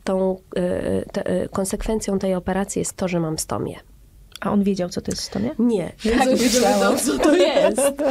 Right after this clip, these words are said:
Speaker 2: <laughs>
Speaker 1: Ale to też takie, no właśnie. Tak, więc, więc ja, e, wzięłam telefon, wpisałam po prostu
Speaker 2: Mhm.
Speaker 1: w wyszukiwarkę stomia, no i pokazałam mu. Tak to
Speaker 2: Zostawiłaś go na
Speaker 1: wygląda.
Speaker 2: chwilę, tak?
Speaker 1: Tak to wygląda, nie?
Speaker 2: Okej.
Speaker 1: E,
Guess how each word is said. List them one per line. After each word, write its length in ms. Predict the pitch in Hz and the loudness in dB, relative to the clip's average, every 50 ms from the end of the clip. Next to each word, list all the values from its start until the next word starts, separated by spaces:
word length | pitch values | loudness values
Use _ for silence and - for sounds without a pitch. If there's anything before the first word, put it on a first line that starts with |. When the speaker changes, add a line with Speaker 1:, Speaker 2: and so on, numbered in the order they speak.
| 254 269 - - - - | -2 -4 -6 -8 -10 -10
Speaker 2:
<laughs> 500 | - - - - - 440 440 - 440 403 | -8 -8 -6 -6 -4 -4 -4 -4 -2 -2
Speaker 1:
Ale 280 | - 427 381 339 381 254 | -2 0 0 0 0 0
to 160 | - - - | 0 -2 -2
też 200 | - 233 214 208 | 0 -2 -2 -2
takie, 380 | 208 - 180 170 - 180 175 175 | -4 -6 -6 -4 -2 -2 0 0
no 120 | 180 175 | 0 0
właśnie. 480 | 185 185 185 180 175 - - 170 180 190 - - - - - - - - - | 0 -2 -2 -4 -6 -4 -4 -4 -4 -4 -6 -12 -14 -14 -14 -12 -12 -8 -6
Tak, 340 | - 190 175 175 170 - - | -4 -4 -4 -6 -6 -6 -4
więc, 420 | - 240 202 202 196 196 - - - - _ - | -2 0 0 0 -2 -6 -10 -16 -20 -16 _ -4
więc 340 | 196 202 220 208 202 208 - | -2 0 0 -2 -2 -4 -4
ja, 240 | 220 214 208 208 - - - - - | -2 -2 -2 -2 -4 -8 -12 -8 -6
e, 140 | 196 190 | -4 -2
wzięłam 400 | 190 196 190 226 220 220 214 214 | -2 -2 -2 0 0 0 0 0
telefon, 580 | 214 - 190 180 170 175 - - 208 226 247 277 269 - | -2 -2 -2 -2 -2 -2 -2 -2 -2 0 0 -2 -2 -2
wpisałam 680 | - - 208 196 - - 196 196 185 180 180 180 - - - | 0 2 2 2 2 0 0 0 0 0 -2 -4 -4 -6 -6
po 100 | - 190 | -6 -6
prostu 280 | 190 - 233 240 226 233 | -2 0 0 0 2 2
Speaker 2:
Mhm. 120 | 247 254 | 0 2
Speaker 1:
w 40 | 180 | 0
wyszukiwarkę 760 | 185 - - 185 - - 185 180 175 - - - - - - - - - | -2 -4 -4 -6 -6 -6 -6 -4 -6 -6 -8 -8 -10 -10 -10 -12 -14 -14
stomia, 560 | - - - - 160 160 175 180 - - 269 269 - - - | -14 -10 -6 -6 -4 -4 -2 -4 -4 -4 -6 -8 -12 -8 -4
no 80 | 220 | -2
i 80 | 233 254 | -2 -2
pokazałam 600 | 262 294 277 285 277 226 208 196 175 170 165 170 190 | -2 -4 -4 -4 -4 -4 -4 -4 -4 -4 -4 -4 -6
mu. 80 | 185 185 | -6 -6
Tak 180 | 185 185 196 196 - | -6 -8 -8 -6 -4
to 80 | 208 202 | -2 -2
Speaker 2:
Zostawiłaś 460 | 202 - - 214 196 185 175 175 185 | -2 -2 0 0 2 2 2 2 2
go 60 | 185 | 2
na 60 | 175 165 | 0 0
Speaker 1:
wygląda. 220 | 156 170 180 - | 0 -2 -2 -2
Speaker 2:
chwilę, 220 | - 156 151 - - | -2 0 0 0 0
tak? 140 | - 196 196 | -2 -2 -2
Speaker 1:
Tak 220 | 214 220 214 226 | -2 -2 -2 -2
to 100 | 233 202 | -2 -2
wygląda, 560 | 185 185 190 196 165 165 156 156 165 - 170 | -2 -2 -2 -2 -2 -2 -2 -4 -4 -4 -4
nie? 60 | 185 | -2
Speaker 2:
Okej. 220 | 190 202 240 - - - - - - - - - - - - - - - - - - - - - - | -2 -2 -2 -2 -4 -6 -10 -12 -14 -14 -14 -14 -14 -16 -16 -18 -20 -20 -20 -20 -20 -20 -20 -10 -4
Speaker 1:
E, 460 | 190 190 190 190 - - 190 190 - | -2 -2 0 0 0 0 0 0 -2